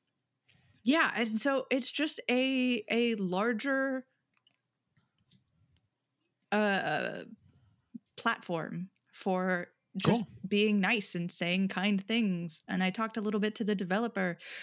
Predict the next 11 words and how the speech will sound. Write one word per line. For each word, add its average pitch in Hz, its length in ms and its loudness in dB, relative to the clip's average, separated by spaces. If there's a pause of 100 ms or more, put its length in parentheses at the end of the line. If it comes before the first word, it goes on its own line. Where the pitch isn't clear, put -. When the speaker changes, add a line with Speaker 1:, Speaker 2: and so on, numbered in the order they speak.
(140)
Speaker 1:
who 220 80 4
was 214 180 2
like, 208 260 0 (320)
"Really, 359 320 4
Kind 285 360 0
Words 294 340 -2
two 262 500 -2
came 220 280 0
about 247 600 -2
because 208 680 0 (360)
people 262 360 2